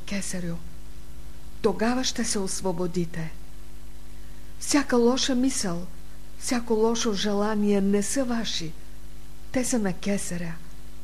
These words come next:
Отдайте ги на кесаря. Кой е кесарят в човека? Дяволът. Казваш: „Днес се разсърдих.“ Отдаде ли кесаревото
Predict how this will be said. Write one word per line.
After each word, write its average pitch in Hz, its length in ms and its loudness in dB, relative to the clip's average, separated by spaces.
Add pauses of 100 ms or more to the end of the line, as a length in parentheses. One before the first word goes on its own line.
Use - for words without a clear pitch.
(720)
Отдайте 240 600 4
ги 254 140 2
на 202 140 2
кесаря. 185 680 -2 (1800)
Кой 302 200 4
е 277 40 6
кесарят 226 680 2
в - 120 -4
човека? 165 540 -2 (760)
Дяволът. 175 800 0 (800)
Казваш: 202 640 0 (640)
„Днес 240 480 6
се 254 140 4
разсърдих.“ 190 600 2 (1000)
Отдаде 233 560 4
ли 285 140 6
кесаревото 202 840 0